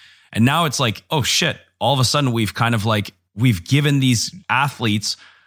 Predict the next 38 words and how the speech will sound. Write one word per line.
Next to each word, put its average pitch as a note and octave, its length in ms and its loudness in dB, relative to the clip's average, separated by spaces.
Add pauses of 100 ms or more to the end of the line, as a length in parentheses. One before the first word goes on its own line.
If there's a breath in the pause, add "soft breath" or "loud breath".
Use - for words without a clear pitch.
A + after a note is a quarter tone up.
(340 soft breath)
or E2+ 100 -6
students, A2+ 540 0
whatever A2+ 200 0
you A2+ 60 2
wanna G2 160 0
call B2+ 200 0
them, F#2+ 100 -2
we've G#2 240 0
given C3 320 2
them B2 160 2
constraints A2 800 -2
that G2+ 320 -6
lead C#3 400 0
them B2 180 2
down A2+ 220 2
a G#2 80 -2
path A#2+ 480 -2 (420 soft breath)
of F#2+ 500 -4
self-organization, A#2+ 1200 0
and A2 200 2
they G#2+ 180 -2
actually A2+ 560 -2
can C3 240 0
now A2 380 2 (320 loud breath)
play A#2+ 280 2
some C3 320 2
variation G#2+ 540 0
of A2 160 2
open D#3+ 280 0
guard. C#2+ 280 -6
Like, G2 140 -6
they A2+ 120 -2
know C3+ 200 4
where C3 120 2
to B2 80 2
put B2 180 -2
their A2+ 120 0
feet, A#2+ 400 -2